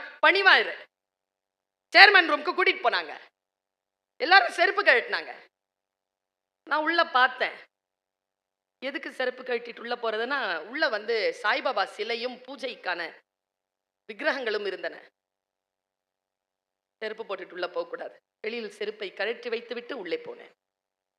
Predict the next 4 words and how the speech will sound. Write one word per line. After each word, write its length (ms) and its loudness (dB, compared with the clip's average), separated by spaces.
பணிவு 440 4
என்பது 360 2
மிக 440 4
முக்கியமான 760 2